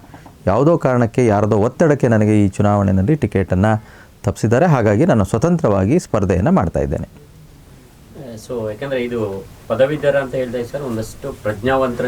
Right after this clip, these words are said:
Speaker 2: ಚುನಾವಣೆ ಅಂತ ಹೇಳಿದ್ರೆ ತಪ್ಪಾಗ್ಲಿಕ್ಕಿಲ್ಲ. ಈ ಬೇರೆ ಚುನಾವಣೆಯಲ್ಲಿ, ಆ, ಒಂದಷ್ಟು ಎಜುಕೇಷನ್ ಅನ್ನೋದು ಕಮ್ಮಿ ಇರುತ್ತೆ. So, ಇಲ್ಲಿ ಜನ, ಆ, ಈ ಏನು ವೋಟರ್ಸ್ ಇರ್ತಾರೆ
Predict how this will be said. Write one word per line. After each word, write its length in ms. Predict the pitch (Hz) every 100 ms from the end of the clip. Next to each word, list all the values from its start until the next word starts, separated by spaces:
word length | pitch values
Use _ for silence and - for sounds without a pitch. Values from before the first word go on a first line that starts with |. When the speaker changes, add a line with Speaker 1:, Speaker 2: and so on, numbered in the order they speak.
| 117
Speaker 2:
ಚುನಾವಣೆ 320 | 113 110 104
ಅಂತ 140 | 101
ಹೇಳಿದ್ರೆ 220 | 101 104 113
ತಪ್ಪಾಗ್ಲಿಕ್ಕಿಲ್ಲ. 640 | 107 104 95 92 - 82 - 92
ಈ 80 |
ಬೇರೆ 240 | 95 117 120
ಚುನಾವಣೆಯಲ್ಲಿ, 720 | 113 117 113 113 113 123 110
ಆ, 640 | 110 - - - - 117 117
ಒಂದಷ್ಟು 400 | 120 123 - 143 123 107 104 -
ಎಜುಕೇಷನ್ 440 | 113 123 143 120 123
ಅನ್ನೋದು 260 | 113 110
ಕಮ್ಮಿ 160 | 98 101
ಇರುತ್ತೆ. 320 | 92 87 85 - - -
So, 80 | 135
ಇಲ್ಲಿ 320 | 131 170 135 110
ಜನ, 120 | 123 143 131 113
ಆ, 240 | 107 104
ಈ 240 | 104 107
ಏನು 220 | 117 143 110
ವೋಟರ್ಸ್ 380 | 120 139 123
ಇರ್ತಾರೆ 280 | 117 - 90